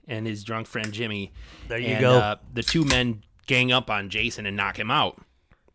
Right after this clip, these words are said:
Speaker 1: And then, um, Melissa leaves, uh, Hank in the water for
Speaker 2: Um,
Speaker 1: some reason.
Speaker 2: I don't know.
Speaker 1: Quickly, she gets out of the water and gets dressed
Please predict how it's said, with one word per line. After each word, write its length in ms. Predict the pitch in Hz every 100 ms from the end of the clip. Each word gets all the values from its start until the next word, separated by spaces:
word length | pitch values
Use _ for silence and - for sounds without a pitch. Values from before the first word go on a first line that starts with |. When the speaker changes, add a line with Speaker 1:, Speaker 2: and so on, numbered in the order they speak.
| _ _ _ _ _ -
Speaker 1:
And 200 | 123 120
then, 240 | 120 117 110
um, 360 | 101 98 98 -
Melissa 640 | 117 120 214 - 120 98 - _ - _ _ _ _ _
leaves, 580 | 127 135 143 131 - -
uh, 220 | 113 104 107
Hank 480 | - 131 170 - - _ _ _ _
in 100 | 143
the 60 | 139
water 420 | 123 117 139 170 - _ _ _ _ _ _ _ -
for 100 | 139
Speaker 2:
Um, 60 |
Speaker 1:
some 200 | 139 135
reason. 360 | 120 120 127 156
Speaker 2:
I 60 |
don't 120 | 120 117
know. 160 | 107 - -
Speaker 1:
Quickly, 380 | 143 120 127 151
she 160 | 156
gets 220 | 131 139 151
out 180 | 135
of 60 | 139
the 60 | 127
water 280 | 123 123
and 100 | 123
gets 200 | 117 110
dressed 360 | - 160 147 -